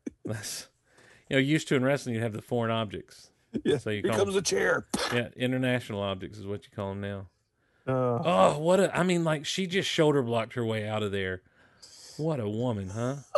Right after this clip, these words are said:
Speaker 2: <laughs>
Speaker 1: That's
Speaker 2: she's
Speaker 1: what,
Speaker 2: something else, let me tell you.
Speaker 1: that's what my friend, uh,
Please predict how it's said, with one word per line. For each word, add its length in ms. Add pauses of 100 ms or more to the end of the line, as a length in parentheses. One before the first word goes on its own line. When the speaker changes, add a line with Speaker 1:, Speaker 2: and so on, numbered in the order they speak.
(180)
Speaker 2:
<laughs> 100 (1120)
Speaker 1:
That's 140
Speaker 2:
she's 80
Speaker 1:
what, 60
Speaker 2:
something 300
else, 280
let 80
me 100
tell 200
you. 160
Speaker 1:
that's 200
what 120
my 120
friend, 520
uh, 320